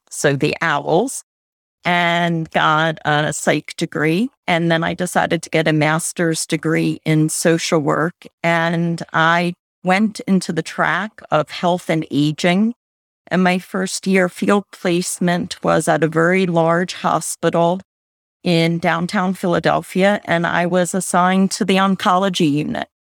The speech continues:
And it was actually at the start of the aids epidemic. And so my first year of graduate school was focused on taking care of, learning about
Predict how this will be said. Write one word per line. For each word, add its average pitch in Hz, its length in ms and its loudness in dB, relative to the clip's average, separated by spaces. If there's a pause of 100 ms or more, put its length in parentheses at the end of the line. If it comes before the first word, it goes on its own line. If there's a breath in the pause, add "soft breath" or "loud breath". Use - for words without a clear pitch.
(540)
And 180 140 0
it 175 80 -2
was 175 180 0
actually 175 840 -2
at 160 260 0
the 175 100 0
start 170 540 0 (120)
of 165 600 2 (580)
the 180 220 -2
aids 190 500 0
epidemic. 156 640 -2 (760)
And 175 420 0
so 180 580 0
my 175 400 2
first 185 420 -4
year 196 160 2
of 196 140 -4
graduate 175 560 -2
school 175 480 2
was 165 340 2
focused - 720 -2
on 165 540 2
taking 175 480 -4
care 175 400 2
of, 180 180 0
learning 175 480 2
about 165 540 -2